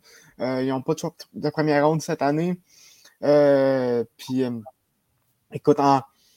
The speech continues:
en deux mille vingt-quatre, vont se-, vont seulement repêcher à, quatre fois. Euh, et ce-, et cette année, ils repêchent pas avant la, la troisième ronde. Euh, ils repêchent seulement deux fois dans les cinq premières rondes. C'est pas une équipe qui a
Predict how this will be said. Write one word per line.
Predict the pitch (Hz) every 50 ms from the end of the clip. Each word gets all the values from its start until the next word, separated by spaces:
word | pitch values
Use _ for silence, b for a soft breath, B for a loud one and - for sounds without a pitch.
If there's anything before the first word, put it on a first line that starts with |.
| b b b b b b
en | 156 165 160
deux | 151 202 208
mille | 208 214 196
vingt-quatre, | 165 175 165 160 139 - 185 185 156
vont | 156 160 151
se-, | 143 - 175 151
vont | 135 127 147 151
seulement | 139 175 165 170 170 170
repêcher | 151 160 143 - 139 139 - - 170 165 - _ _ _ - - -
à, | - 117 135 135 135 131 120 101 82 135 -
quatre | - 185 151 -
fois. | - - - 165 165 170 185 180 _ _ _ _ _ _ b b b b b b b b
Euh, | 143 151 151 147 147 147 143 139 -
et | - 151
ce-, | 143 - 180 175 165 -
et | 156
cette | 147 - 175 156
année, | 160 156 160 180 190
ils | 175 - - 147 156
repêchent | 156 156 160 156 156 147
pas | - 175
avant | 170 170 165 160
la, | 143 -
la | 117 143 143
troisième | - - - 165 170 160 175 165 151
ronde. | 151 143 151 160 175 180 180 170 _ _ _ _ _ _ _ -
Euh, | - 135 139 139 135 127 -
ils | - 135 147 139
repêchent | 147 143 - 151 156 160 151 - - 147 139
seulement | 139 - 147 135 156 165
deux | 151 143 165 160 151
fois | 143 - 151 160 160 160 160 b b b b b b
dans | - 143
les | 139 139 135
cinq | - - 160 151
premières | - 156 147 143 143 139
rondes. | 131 151 160 151
C'est | - -
pas | - 185 180
une |
équipe | 160 147 160 180 175
qui | - 170
a | 147